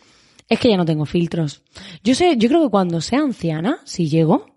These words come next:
eh, voy a ser un, totalmente una descarada, me va a dar igual todo.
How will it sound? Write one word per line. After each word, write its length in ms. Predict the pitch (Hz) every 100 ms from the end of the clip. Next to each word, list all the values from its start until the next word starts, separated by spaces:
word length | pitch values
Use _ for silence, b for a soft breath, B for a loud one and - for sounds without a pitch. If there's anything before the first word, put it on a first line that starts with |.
| -
eh, 600 | 156 147 147 143 139 135 b b b b -
voy 120 | 226
a 60 |
ser 260 | 285 202 226
un, 120 | 240
totalmente 560 | - 190 165 180 208 277
una 100 | 247
descarada, 540 | 175 - 147 143 214
me 100 | 214
va 120 | 151
a 20 | 175
dar 100 | 220
igual 320 | 175 175 170
todo. 400 | 170 156 202